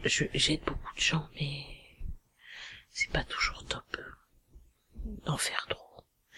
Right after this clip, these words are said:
Parce que d'ailleurs, quand je pensais là tout à l'heure, justement, je dois emmener mon père demain à l'hôpital pour, euh, sa deuxième opération de l'œil et j'ai un papa qui a une maladie qui fait qu'il a pas de mémoire immédiate.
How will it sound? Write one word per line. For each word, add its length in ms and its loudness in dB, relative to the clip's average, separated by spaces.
Parce 100 2
que 140 -4
d'ailleurs, 540 2
quand 140 2
je 100 6
pensais 380 6
là 180 -2
tout 100 -4
à 60 6
l'heure, 200 6
justement, 480 2
je 140 2
dois 100 8
emmener 220 8
mon 140 6
père 360 0
demain 240 4
à 40 2
l'hôpital 480 -4
pour, 220 -2
euh, 100 4
sa 140 6
deuxième 400 6
opération 560 4
de 80 6
l'œil 400 4
et 680 -6
j'ai 160 -4
un 80 0
papa 280 0
qui 180 -4
a 20 -6
une 100 -8
maladie 640 0
qui 180 0
fait 120 2
qu'il 200 2
a 60 4
pas 160 4
de 60 -6
mémoire 320 -2
immédiate. 680 2